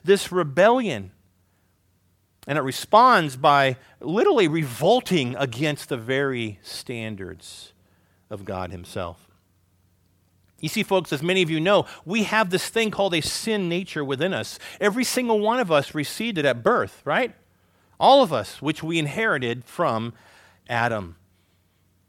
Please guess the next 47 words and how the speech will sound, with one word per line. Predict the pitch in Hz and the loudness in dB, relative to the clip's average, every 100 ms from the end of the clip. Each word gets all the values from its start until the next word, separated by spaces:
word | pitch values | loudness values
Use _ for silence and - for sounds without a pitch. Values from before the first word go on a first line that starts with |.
| _ | _
But | 123 196 | 0 0
we | 185 | 0
also | 175 208 208 180 | -2 -2 -2 -2
have | 160 175 151 | -2 -2 -2
a | 143 | -2
new | 131 175 | -4 -2
nature. | 247 135 101 - 98 - - | -2 -4 -4 -10 -12 -14 -10
Uh, | 117 120 | -8 -4
Second | - 190 | 0 0
Peter | 160 202 160 | 0 -2 0
one | 143 220 226 | 2 2 0
calls | - 170 165 147 | 0 0 2 0
it | 165 | -2
a | 165 | -2
divine | 156 175 123 135 185 277 220 | 0 0 0 0 0 0 -2
nature. | 147 - 156 | -2 -4 -2
We | 156 | 2
are, | 151 160 160 | 2 0 -4
we | 160 | -2
are | 190 | -2
partakers | 165 - 156 - - 277 - 220 135 104 | -2 -4 -6 -6 -4 -2 -2 -4 -4 -6
of | - 156 127 107 - - - _ | -4 -2 -2 -4 -14 -20 -20 _
the | 139 | -4
divine | 131 131 110 127 110 98 95 95 _ _ _ | -2 -2 0 0 0 -4 -10 -14 _ _ _
nature, | 113 107 - - 87 _ _ | -8 -8 -10 -16 -18 _ _
okay, | - 131 | -2 0
which | 165 160 - | 0 -2 -6
we | 147 147 | -6 -4
then, | 123 180 247 139 | 0 2 2 0
we | 139 | -4
received | 131 123 - 135 127 | -6 -6 -6 -4 -4
at, | - | -2
of | 120 | -2
course, | - 120 113 - | -2 -4 -4 -6
at | |
the | 110 | -12
time | 98 123 117 | -8 -6 -4
of | 107 | -4
our | 107 104 101 | -2 -2 -4
salvation. | - 95 101 110 113 101 90 - - | -6 -6 -4 -6 -6 -8 -12 -14 -4
But | - 214 151 | 0 0 6
those | 233 285 - | 8 8 4
two | - - 311 294 | -4 0 2 4
are | 233 202 | 4 4
in | 196 233 | 4 0
a | 254 | 0
battle. | 165 120 196 294 262 110 85 | 0 2 2 2 0 0 -4